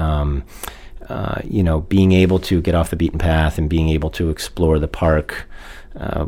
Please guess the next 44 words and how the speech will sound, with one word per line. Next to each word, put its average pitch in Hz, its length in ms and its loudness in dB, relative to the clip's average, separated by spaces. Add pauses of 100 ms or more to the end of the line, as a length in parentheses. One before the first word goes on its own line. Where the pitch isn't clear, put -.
(100)
a 82 80 0
lot 85 160 4
of 82 80 -2
times 80 260 2
our 82 80 4
family 80 320 2
goes 78 220 0
out 78 160 2
at - 180 -2
supper 98 220 0
time. 71 300 0
You 78 40 0
know, 69 100 0
we 73 60 -2
get 78 140 -2
a 73 40 -6
picnic - 380 -2
and 82 80 2
we 78 80 2
go 73 160 2
out, 73 160 2
and 80 80 0
that's 85 240 0
when 80 380 2
there's 76 180 0
nobody 73 340 0
out 62 200 -4
there. 64 260 -2
We'll 78 160 -4
go 76 140 -2
to 73 60 -2
Sand 76 280 0
Beach 76 320 0
and - 80 -6
we've - 160 -6
got 80 160 -2
it 73 80 -2
all 71 140 0
to 85 140 -6
ourselves, 67 580 -4
and - 480 -8
that's - 260 -10
really - 160 -4
fun. - 280 -6